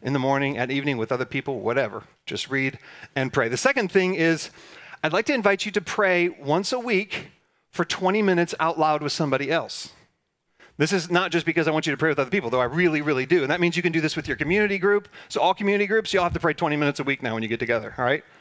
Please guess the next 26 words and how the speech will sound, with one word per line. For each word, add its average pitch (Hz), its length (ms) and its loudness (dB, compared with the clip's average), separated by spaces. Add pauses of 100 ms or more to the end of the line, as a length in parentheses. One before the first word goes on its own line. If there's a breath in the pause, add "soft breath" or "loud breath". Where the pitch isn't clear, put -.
(280 soft breath)
Mandate. 143 440 0 (340 loud breath)
Um, 170 340 4 (280 loud breath)
but, 208 260 2
but, 190 160 2 (240)
but 190 320 -2
maybe 247 160 4
it's 240 120 -4
with 240 140 -4
your 233 100 0
spouse, 220 520 0
maybe 208 160 2
it's - 140 -4
taking 214 240 -2
your 196 100 2
family 214 360 2
and 170 80 2
bringing 185 180 0
you 185 60 0
together 175 360 0
to 175 120 -4
pray, 185 340 0
but, - 180 -2 (240 loud breath)
but 165 100 -2
take 214 160 2
twenty 226 240 2
minutes 208 540 0